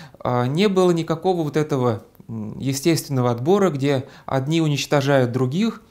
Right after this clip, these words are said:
кто-то живёт за счёт другого, отчаянно там борются, слабейшие погибают, весь мир страдает. И, э, какое же здесь райское счастье, блаженство? Э, не наблюдается. И вот,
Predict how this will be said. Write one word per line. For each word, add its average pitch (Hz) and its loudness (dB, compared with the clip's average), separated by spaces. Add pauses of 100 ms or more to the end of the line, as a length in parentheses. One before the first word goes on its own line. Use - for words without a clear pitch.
(260)
кто-то 160 0
живёт 143 2
за 135 2
счёт 135 0
другого, 170 0 (360)
отчаянно 135 -2
там 123 -2
борются, 180 0
слабейшие 143 2
погибают, 160 0 (340)
весь 143 -4
мир 160 2
страдает. 180 0 (440)
И, 131 -4
э, 107 -8
какое 156 0
же 131 0
здесь 127 0 (360)
райское 135 -2
счастье, 165 -2
блаженство? 123 -4 (380)
Э, 120 -10
не 143 -2
наблюдается. 170 -2 (560)
И 135 -8
вот, 175 0